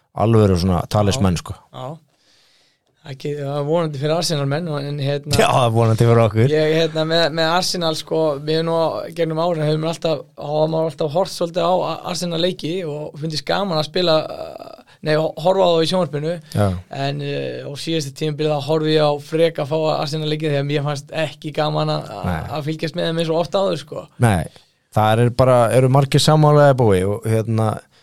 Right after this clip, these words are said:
Speaker 1: það þarf bara mikla endurnýjun og það þarf að droppa ákveðnum leikmönnum og Arteta þarf bara að fá sitt einhvern veginn til að svona einhvern veginn sýna hugmyndafræði og fá, fá einhvern veginn tíma og þetta, þetta er ekki bara þetta tímabil, þetta, ég held þetta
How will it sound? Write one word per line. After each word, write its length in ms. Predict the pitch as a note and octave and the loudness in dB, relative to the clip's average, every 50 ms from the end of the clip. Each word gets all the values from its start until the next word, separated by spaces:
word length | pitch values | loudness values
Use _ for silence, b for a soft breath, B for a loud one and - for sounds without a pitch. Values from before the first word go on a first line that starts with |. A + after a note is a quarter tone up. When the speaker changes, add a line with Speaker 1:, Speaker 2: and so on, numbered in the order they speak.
| _ _ _ | _ _ _
Speaker 1:
það 180 | _ G#2 G2+ | _ -6 -2
þarf 280 | - - A#2+ A#2+ B2 - | 2 2 2 2 2 2
bara 180 | - C3 B2+ B2 | 2 2 4 4
mikla 360 | B2+ C#3 C3 C3+ - C3 B2+ | 4 4 4 4 4 4 4
endurnýjun 580 | C3 C#3+ D3 D3 - D3 C#3 C#3 C#3 B2+ A#2 G#2+ | 4 4 2 4 4 4 4 6 6 6 6 6
og 60 | G2+ | 4
það 80 | G#2+ G2+ | 4 4
þarf 120 | A2+ A2+ A#2+ | 4 4 4
að 60 | - - | 4 4
droppa 360 | B2+ C3 A2+ F#2 - C3+ B2 | 4 4 2 2 2 4 4
ákveðnum 420 | B2+ C3 C3 - C#3 C3+ C3+ C3+ C3+ | 4 4 4 4 4 6 6 6 6
leikmönnum 480 | C3+ C3+ C#3 C#3 C3+ C3+ C3 C3 B2+ A#2+ A#2 | 6 4 4 4 6 6 6 6 6 6 4
og 240 | A2 G#2+ - - - | 2 2 0 0 0
Arteta 480 | A2+ - - - B2+ A#2+ A#2+ C3 B2 | -2 -2 2 2 0 2 4 2 2
þarf 240 | A2 A#2 A2+ B2+ B2+ - | 2 2 0 0 0 2
bara 160 | - B2 A#2+ | 0 0 0
að 60 | - | 2
fá 80 | - B2+ B2+ | 2 2 2
sitt 320 | A#2+ - C#3 B2+ A#2+ - C3+ | 4 4 4 2 4 4 2
einhvern 160 | A#2 A#2+ B2+ | 2 4 4
veginn 160 | B2 B2 A#2+ | 6 4 6
til 120 | - C3 B2+ | 4 4 4
að 160 | B2+ A#2+ - - b b b b b b b b b b b b b b b b b b b b b | 4 4 2 -2 b b b b b b b b b b b b b b b b b b b b b
svona 240 | - A2+ A#2+ B2+ C3+ C3+ | -2 2 4 4 6 6
einhvern 300 | C3+ C3+ B2+ B2+ C3 C3+ | 6 4 4 2 2 4
veginn 220 | C#3 C#3 C3+ B2 - - - - - _ _ _ _ | 4 4 4 2 -2 -8 -14 -20 -20 _ _ _ _
sýna 340 | - - C#3 C3+ C#3 C3 B2 | -2 2 4 6 8 8 8
hugmyndafræði 600 | C#3 C#3+ C#3+ C#3 C3 C#3+ A#2 A2+ C#3 C#3 C3+ C3+ | 8 8 6 6 4 4 4 6 6 8 8 8
og 220 | C3 B2+ B2+ A#2+ A#2 | 8 8 6 4 2
fá, 140 | - - C#3 C#3+ - | 2 2 2 2 2
fá 160 | - - C3+ | 2 4 4
einhvern 320 | C3 C3 A#2+ C3 C3+ C#3 | 4 6 6 6 6 6
veginn 140 | C3+ C#3 C3+ | 6 6 6
tíma 340 | - C#3+ D3+ D3 C3+ A#2 F#2+ F2 | 6 6 6 8 6 6 4 2
og 260 | F2+ G2 G#2 - - G#3+ - _ | 2 0 -2 -6 -8 -16 -20 _
þetta, 420 | - A2 G2+ F#2+ - - - A#2 A2 G#2 - - - | -2 0 0 0 0 2 2 2 2 2 0 -4 -4
þetta 280 | - G#2+ G2 - - | -4 -4 -2 0 2
er 80 | A#2+ A#2 | 2 2
ekki 140 | A2+ A#2+ A2 | 2 2 2
bara 220 | - C3 C3 B2+ A#2 | 2 4 4 6 6
þetta 280 | C3+ C#3+ C3+ - C#3+ - | 4 4 4 2 0 2
tímabil, 380 | - C#3 C#3 C#3 B2+ A2 F#2+ F2 | 4 4 6 6 4 4 2 4
þetta, 320 | F#2 F#2+ - - G#2 G2+ - C#3+ - _ _ _ _ _ _ _ _ _ _ _ _ _ - | 2 0 2 2 2 2 2 0 -6 _ _ _ _ _ _ _ _ _ _ _ _ _ -4
ég 60 | - | -4
held 140 | F2+ F#2 G#2+ G#2 | -4 0 0 0
þetta 200 | F#2+ A2 A2 | 2 4 4